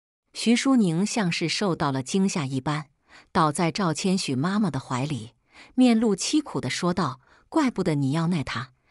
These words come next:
原来她有了。我们家的血脉总归不能流落在外。”“千许，你说的是真的？”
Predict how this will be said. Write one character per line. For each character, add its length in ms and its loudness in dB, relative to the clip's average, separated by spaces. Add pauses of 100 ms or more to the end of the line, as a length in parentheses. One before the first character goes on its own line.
(220)
原 180 4
来 160 2
她 160 -4
有 260 -4
了。 220 -6 (480)
我 80 2
们 120 2
家 180 0
的 120 0
血 240 0
脉 260 -2 (240)
总 260 0
归 220 4
不 140 0
能 200 0
流 240 -2
落 180 0
在 240 -4
外。 280 -6 (640)
”“千 260 2
许， 380 -4 (460)
你 140 4
说 220 0
的 100 0
是 140 -2
真 300 0
的？” 200 -4